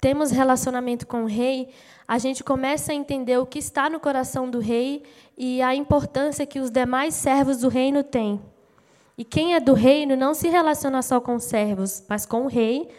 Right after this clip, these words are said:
E porque se relaciona com o rei, se relaciona com os demais servos do reino. Não é assim que acontece? Só que, quando a gente não se relaciona com o rei e se relaciona só com os servos,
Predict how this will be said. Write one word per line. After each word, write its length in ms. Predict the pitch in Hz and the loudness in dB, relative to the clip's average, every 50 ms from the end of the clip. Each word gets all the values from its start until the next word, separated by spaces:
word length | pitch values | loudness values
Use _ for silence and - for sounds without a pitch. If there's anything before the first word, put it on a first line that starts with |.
| - _ - - _ - | -20 _ -20 -16 _ -4
E 60 | 220 | 2
porque 260 | - 269 262 - 240 233 | 4 4 4 2 0 -4
se 140 | - 262 | -4 -4
relaciona 480 | 240 262 247 247 240 233 - 240 233 220 | -2 0 0 0 -2 -2 -4 -6 -6 -6
com 100 | - - | -6 -6
o 40 | 226 | -4
rei, 340 | 214 233 226 240 269 285 - - - - - | -2 -2 -2 -2 -4 -6 -10 -14 -20 -20 -12
se 120 | - - | -6 -4
relaciona 460 | 240 240 247 240 233 - 254 240 240 240 | -2 0 2 0 0 0 -2 -4 -4 -2
com 160 | - 254 254 | -2 -2 -2
os 100 | 254 233 | -2 0
demais 400 | 247 254 254 247 247 285 320 311 | 0 0 0 0 -2 -4 -4 -6
servos 480 | - - 285 302 320 302 247 240 226 | -6 -6 -4 -4 -4 -4 -6 -6 -6
do 80 | 202 220 | -6 -4
reino. 340 | 202 214 202 190 175 170 180 | -4 -4 -4 -6 -8 -8 -8
Não 120 | 202 208 | -6 -4
é 60 | 208 | -4
assim 220 | 208 208 - 247 240 | -4 -4 -6 -10 -10
que 80 | 240 | -10
acontece? 600 | 220 208 208 208 208 233 247 254 247 247 - - - _ _ _ - - - - - - - - | -8 -8 -8 -8 -4 -4 -4 -4 -6 -10 -14 -18 -20 _ _ _ -20 -20 -20 -20 -20 -20 -20 -16
Só 400 | - - - 302 320 339 330 285 | -10 -6 -4 -2 0 0 0 0
que, 420 | 277 - - 277 277 269 262 254 - - _ _ - | -2 -2 -4 -2 -2 -2 -4 -8 -12 -20 _ _ -2
quando 300 | - 294 311 320 302 320 | 2 2 2 2 2 0
a 80 | 294 | 0
gente 260 | 269 294 302 294 294 302 | 0 -2 -4 -6 -6 -6
não 220 | 294 302 339 381 | -4 -4 -4 -4
se 160 | 359 - 349 | -4 -4 -4
relaciona 560 | 311 320 311 285 285 277 277 - 277 262 262 | -2 0 0 0 0 -2 -4 -4 -6 -6 -6
com 120 | 254 - 254 | -6 -6 -6
o 40 | 240 | -4
rei 360 | 214 254 254 262 254 240 254 247 | -2 -2 0 0 0 -2 -4 -6
e 80 | 247 | -8
se 180 | 240 - - 262 | -8 -6 -6 -4
relaciona 540 | 240 269 254 247 240 240 - 254 240 233 226 | -2 0 0 0 -2 -4 -6 -8 -10 -10 -8
só 220 | - - 247 247 | -6 -4 -6 -6
com 160 | 247 247 233 | -6 -8 -12
os 80 | 226 - | -10 -10
servos, 600 | - - 247 247 269 277 262 208 208 208 - | -4 -2 0 0 0 0 -4 -6 -8 -12 -12